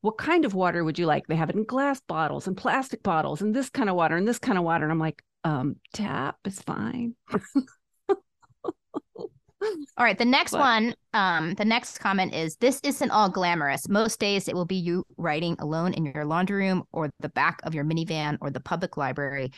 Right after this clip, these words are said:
Speaker 2: because these are the only spaces you can get away from your partner who has decided at age forty-six that learning to play the electric guitar is his new purpose in life." <laughs>
Speaker 1: Here's
Speaker 2: You
Speaker 1: why it's
Speaker 2: know who you
Speaker 1: relatable,
Speaker 2: are.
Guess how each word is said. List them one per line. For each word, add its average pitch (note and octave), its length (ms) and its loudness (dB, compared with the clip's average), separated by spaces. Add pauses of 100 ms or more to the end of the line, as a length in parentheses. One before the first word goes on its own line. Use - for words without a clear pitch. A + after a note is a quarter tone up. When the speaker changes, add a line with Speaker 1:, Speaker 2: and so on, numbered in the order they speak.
(120)
Speaker 2:
because D#3 240 -2
these F#3+ 400 -2
are D#3 60 -8
the D3+ 120 -6
only E3+ 220 0
spaces D3+ 540 -4
you C#3+ 60 -2
can C#3 200 -6
get D3+ 140 -4
away D3+ 240 -2
from D3+ 160 -6
your C3+ 100 -2
partner D3+ 520 -2
who D3+ 100 -4
has C#3 100 0
decided E3 540 -4
at D3+ 80 -4
age C#3 180 -8
forty-six D#3 520 -6
that - 120 -6
learning E3+ 320 -2
to F3 80 -2
play D3+ 220 -4
the C#3+ 100 -2
electric C3 320 -4
guitar C#3 480 -6 (200)
is E3 200 -2
his F3 220 0
new D3+ 180 0
purpose C#3 420 -6
in C#3+ 140 -4
life." - 500 -4 (540)
<laughs> A4+ 60 2 (3000)
Speaker 1:
Here's E4+ 200 4
Speaker 2:
You B3 60 4
Speaker 1:
why D4+ 100 6
it's C4+ 60 6
Speaker 2:
know D4 120 4
who A3+ 140 6
you G#3 160 4
Speaker 1:
relatable, D3+ 240 2
Speaker 2:
are. - 20 -20